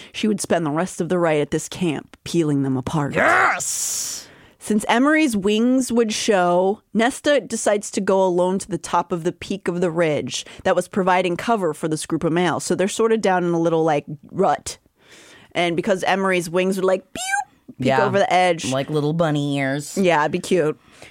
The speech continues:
Speaker 1: She tells Emery to stay at the bottom, and she goes up alone.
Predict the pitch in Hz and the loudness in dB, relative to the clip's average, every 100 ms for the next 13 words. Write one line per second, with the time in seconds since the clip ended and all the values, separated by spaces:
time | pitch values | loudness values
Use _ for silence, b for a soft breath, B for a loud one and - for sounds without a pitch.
0 | B B - 202 240 214 220 214 185 180 | B B -8 -2 0 2 2 0 -2 -4
1 | - 202 190 180 185 190 175 156 151 - | 0 0 0 0 2 2 2 0 0 -2
2 | 202 190 180 160 151 165 156 165 156 139 | -2 2 0 0 -2 -2 0 0 0 -2
3 | 143 | -4